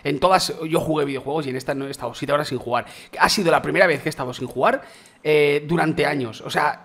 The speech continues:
la única, la única vez que estuve sin jugar un tiempo, unas horas,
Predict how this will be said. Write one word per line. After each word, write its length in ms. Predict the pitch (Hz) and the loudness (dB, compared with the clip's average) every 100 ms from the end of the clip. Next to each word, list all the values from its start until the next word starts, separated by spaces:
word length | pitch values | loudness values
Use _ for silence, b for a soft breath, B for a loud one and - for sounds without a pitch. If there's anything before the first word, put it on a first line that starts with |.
| - 165 | -10 -2
la 120 | 175 | 2
única, 260 | 269 269 | 2 2
la 100 | 220 | 0
única 240 | 226 247 247 | 0 0 0
vez 120 | 165 | 0
que 80 | 139 | -2
estuve 180 | 196 180 | -2 -2
sin 120 | 190 | -2
jugar 280 | 165 123 - | -4 -4 -4
un 160 | 202 170 | -8 -4
tiempo, 400 | 143 139 277 311 | -4 -4 -6 -8
unas 220 | 160 - | -8 -4
horas, 280 | 156 233 | -2 -4